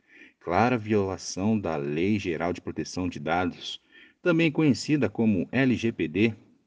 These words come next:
Neste sentido, o Departamento de Proteção e Defesa do Consumidor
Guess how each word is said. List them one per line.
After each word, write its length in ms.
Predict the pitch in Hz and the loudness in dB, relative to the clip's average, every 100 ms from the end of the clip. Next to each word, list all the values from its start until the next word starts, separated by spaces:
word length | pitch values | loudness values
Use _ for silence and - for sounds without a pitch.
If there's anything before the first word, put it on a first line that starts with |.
| - | -8
Neste 320 | 82 - 82 | -6 -6 -8
sentido, 640 | - 82 - 101 139 160 - _ _ _ _ | -4 -6 -2 0 0 -2 -6 _ _ _ _
o 100 | - | 0
Departamento 640 | 160 156 151 110 110 131 | 0 2 0 2 4 4
de 100 | 101 104 | 0 -4
Proteção 640 | 107 101 85 - 101 113 | -6 -4 -6 -4 0 2
e 40 | 90 | 2
Defesa 440 | - - 104 101 | -2 0 -2 -2
do 80 | 90 | -6
Consumidor 720 | 92 - - 73 73 101 90 | -8 -8 -8 -4 2 2 2